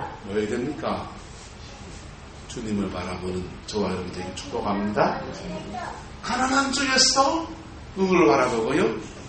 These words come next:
예수 바라보고. 야고보서는 말합니다. 낮은 형제들은 자신의 무엇을 자랑하고? 높음을 자랑하고. 높은 형제들은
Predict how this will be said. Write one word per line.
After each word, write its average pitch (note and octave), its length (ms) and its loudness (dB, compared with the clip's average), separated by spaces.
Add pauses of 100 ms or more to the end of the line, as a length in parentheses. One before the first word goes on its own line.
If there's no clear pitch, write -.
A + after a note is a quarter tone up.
예수 G#2 280 0
바라보고. F2 300 -8 (1160)
야고보서는 C3+ 520 4
말합니다. A2+ 720 4 (1400)
낮은 C#3 440 2
형제들은 B2 680 2 (920)
자신의 A#2 640 2
무엇을 A2+ 420 0
자랑하고? A2+ 840 4 (600)
높음을 E3 680 10
자랑하고. G#2+ 460 2 (1500)
높은 D#3 400 8
형제들은 D#3 560 8